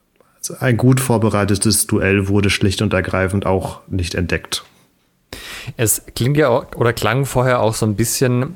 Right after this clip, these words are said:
Speaker 2: mit diesem, die, die Unis möchten das eigentlich nicht, aber eigentlich ha-, unternehmen sie auch nicht so stark was dagegen. Das klang so ein bisschen, als würde man das in einem gewissen Rahmen tolerieren. Ja, das ist halt eine, das gehört so ein bisschen dazu, aber man versucht es nicht eskalieren zu lassen und ja,
Speaker 1: Mhm.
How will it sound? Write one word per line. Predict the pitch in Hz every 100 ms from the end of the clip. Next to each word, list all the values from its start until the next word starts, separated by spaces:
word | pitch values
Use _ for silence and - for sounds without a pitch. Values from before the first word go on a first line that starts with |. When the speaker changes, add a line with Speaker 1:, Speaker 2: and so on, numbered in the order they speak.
| -
Speaker 2:
mit | 110 104
diesem, | 104 107 104 -
die, | 98 98 98
die | 98
Unis | 107 113 101
möchten | 110 -
das | 110
eigentlich | 110 107 110 101
nicht, | 107 104
aber | 95
eigentlich | 85 95 107 104 101
ha-, | 101 - - - -
unternehmen | 104 107 110
sie | 110
auch | 101
nicht | 107 -
so | 107 120
stark | - 113 107 107
was | 104
dagegen. | - 101 110 107 127 - - -
Das | 113
klang | - 110
so | 135
ein | 123
bisschen, | 139 - 147
als | 113 107
würde | 117
man | 117 113
das | 107 107 -
in | 160 110
einem | 107
gewissen | 104 131 - 117
Rahmen | 101 107 117 113
tolerieren. | - 101 98 104 120 180 208 -
Ja, | 113 143
das | 127 117
ist | 120
halt | 113
eine, | 110 107 107
das | 110 -
gehört | 127
so | 113
ein |
bisschen | 110 113
dazu, | 104 - 147 - - -
aber | 104
man | 110
versucht | 110 107 127 -
es | 110
nicht | 104 -
eskalieren | - 127 - 95 98 90
zu | -
lassen | 90 87 - 104
und | - 90 87
ja, | - 90 87
Speaker 1:
Mhm. | 117 104 120